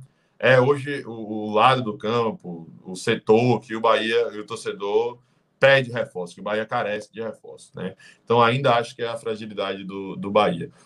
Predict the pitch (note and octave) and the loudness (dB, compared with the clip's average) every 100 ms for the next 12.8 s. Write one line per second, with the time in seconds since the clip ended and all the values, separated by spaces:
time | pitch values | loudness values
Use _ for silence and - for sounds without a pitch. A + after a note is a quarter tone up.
0 | _ A#2 B2 E3 C3 B2+ C#3+ C#3 G#2+ A#2+ | _ 2 4 4 0 -4 -4 -6 -6 -6
1 | A2+ A#2+ C3+ - F2 E2+ - - _ _ | -6 -8 -10 -10 -8 -8 -10 -20 _ _
2 | _ A2+ A#2 B2 C3+ C#3 A2+ B2 B2+ B2 | _ -6 -6 -2 0 2 4 4 2 -6
3 | A2 G#2 A2 - G#2 G2 G#2 F#2+ - _ | -12 -6 -4 -2 -4 -4 -8 -10 -14 _
4 | _ _ - G#2 - G#2 G#2 F#2+ A2+ A2+ | _ _ -14 -14 -12 -10 -4 0 0 2
5 | G2+ G#2+ G2+ F2+ F2+ G#2+ B2 - - A2 | 2 4 0 -2 -6 -4 -4 -8 -8 -6
6 | A2 A2+ A2 A#2 C#3 C#3 C3+ A#2+ B2 A#2+ | -4 -6 -4 0 2 4 4 4 2 0
7 | A#2+ A#2+ B2 G2 F#2 _ _ _ _ _ | -2 -2 -6 -8 -10 _ _ _ _ _
8 | A2+ F#2+ A2 - B2 A2 A#2+ A2+ A#2 B2 | 0 6 6 4 -6 -10 -8 -6 -6 -8
9 | F2+ - F#2+ F#2 G#2+ G#2+ G#2 G2+ F#2 - | -12 -12 -12 -2 2 4 2 -2 -6 -10
10 | F#2 A2 G#2+ G#2 G2 G#2+ A2 C3 B2+ G2 | -4 0 2 2 0 -2 2 4 4 4
11 | E2 - _ _ _ _ B2 D3 E3 G#3 | -4 -14 _ _ _ _ -4 4 6 6
12 | F#3 E3 C#3+ B2+ - C3+ C#3+ | 2 -2 -2 -2 -4 -6 -6